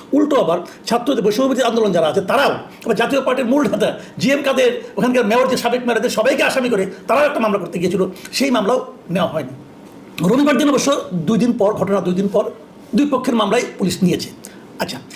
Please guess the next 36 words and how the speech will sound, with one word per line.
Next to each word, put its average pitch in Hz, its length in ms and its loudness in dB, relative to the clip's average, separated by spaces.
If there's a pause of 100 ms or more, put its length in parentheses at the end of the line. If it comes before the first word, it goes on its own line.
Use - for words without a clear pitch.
(160)
এই 262 140 2
যে 311 80 2
নিল, 247 300 2 (800)
তারপর 294 260 0
কি 277 100 0
দেখলাম 180 200 0
আমরা? 127 220 -4 (520)
রবিবার 240 300 2
দিন 269 120 0
সন্ধ্যায় 226 300 0
একটা 226 120 -2
জিনিস 185 160 0
আমরা 165 120 2
লক্ষ্য 180 180 -2
করলাম, 143 200 -2
সেটা 208 200 0
হলো - 220 0 (340)
সার্জিস 247 460 0
আলম 247 260 2 (280)
একটা 180 260 -4
Facebook-এ 214 320 0
স্ট্যাটাস 202 360 0
দিল, 143 140 -6
বিশাল 240 300 0
একটা - 160 -2
স্ট্যাটাস। - 380 -6 (400)
সেই 247 160 0
স্ট্যাটাসের 247 340 0
শিরোনাম 262 300 2
কি? 277 200 -2 (220)
রংপুর 247 520 2
ও 233 140 2
আওয়ামী 269 340 2
লীগের 285 200 0
বি 269 220 0
টিম - 380 -2